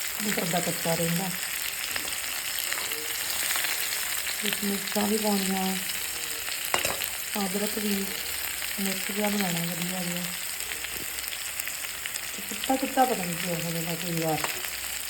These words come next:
ਆਪ ਵੀ ਦੇਖੋ, ਪਹਿਲਾਂ ਪਾਇਆ ਸੀ ਉਹ ਤਾਂ ਠੀਕ ਰਿਹਾ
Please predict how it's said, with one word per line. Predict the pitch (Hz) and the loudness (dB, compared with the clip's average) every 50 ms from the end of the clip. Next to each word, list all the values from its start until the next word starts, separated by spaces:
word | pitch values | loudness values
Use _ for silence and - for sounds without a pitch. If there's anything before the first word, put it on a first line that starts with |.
| - - - - 208 190 180 | -4 -4 -4 -4 -2 0 0
ਆਪ | 175 165 | 2 2
ਵੀ | 160 165 185 175 | 2 0 0 0
ਦੇਖੋ, | 170 160 139 - - 175 180 185 185 - - - - - - - - - - - - | 0 0 0 0 0 0 0 0 -2 -2 -4 -4 -4 -4 -4 -4 -4 -4 -4 -2 0
ਪਹਿਲਾਂ | 190 180 185 214 214 | 0 2 4 4 4
ਪਾਇਆ | 208 220 196 190 | 4 4 4 4
ਸੀ | 190 190 202 | 4 2 2
ਉਹ | - | 2
ਤਾਂ | - 202 | 2 0
ਠੀਕ | - - 180 156 156 - | 0 0 0 0 0 2
ਰਿਹਾ | 156 151 156 165 180 | 4 4 4 4 2